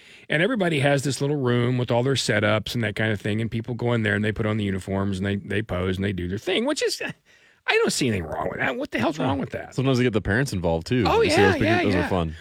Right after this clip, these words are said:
Speaker 1: Well, and, you know, Brian Kelly was involved at L S U where he's standing there and he's looking as goofy as he did when he
Speaker 2: Yeah.
Speaker 1: tried to say
Speaker 2: That, that
Speaker 1: family.
Speaker 2: slow-moving
Speaker 1: Yeah.
Speaker 2: camera around
Speaker 1: And,
Speaker 2: them. Yeah.
Speaker 1: yeah, and a Cajun accent, that kind of thing.
Speaker 2: <laughs> Oh,
Speaker 1: Uh,
Speaker 2: gosh.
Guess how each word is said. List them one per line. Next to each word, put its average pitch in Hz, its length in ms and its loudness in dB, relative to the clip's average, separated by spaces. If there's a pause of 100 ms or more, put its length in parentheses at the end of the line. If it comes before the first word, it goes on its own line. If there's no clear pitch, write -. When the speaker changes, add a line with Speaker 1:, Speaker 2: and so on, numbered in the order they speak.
Speaker 1:
Well, 208 120 6
and, - 140 4
you 185 100 4
know, 165 40 0
Brian 165 320 2
Kelly 196 340 0
was 143 180 2
involved 117 380 2
at 113 80 2
L 143 200 2
S 139 220 0
U 214 160 0
where 139 120 -2
he's 147 220 0
standing 117 420 0
there 104 180 0
and 101 80 0
he's 135 220 -2
looking 113 340 -2
as 104 180 0
goofy 110 380 0
as 98 140 -2
he 101 80 -2
did 95 240 -2
when 98 100 0
he 98 60 -2
Speaker 2:
Yeah. 98 80 0
Speaker 1:
tried 101 200 2
to 90 60 -4
say 92 200 -4
Speaker 2:
That, - 80 -8
that 98 180 2
Speaker 1:
family. 92 160 4
Speaker 2:
slow-moving 90 800 2
Speaker 1:
Yeah. 113 140 4
Speaker 2:
camera 85 340 2
around 85 220 2
Speaker 1:
And, 82 120 0
Speaker 2:
them. - 80 -8
Yeah. 80 140 -4
Speaker 1:
yeah, 95 180 0
and 92 80 -2
a 92 60 -4
Cajun 98 380 -2
accent, 92 400 -2
that 101 180 0
kind 90 200 -6
of 113 120 -2
thing. - 220 -2
Speaker 2:
<laughs> - 320 -12
Oh, - 40 0
Speaker 1:
Uh, 110 240 4
Speaker 2:
gosh. 107 40 0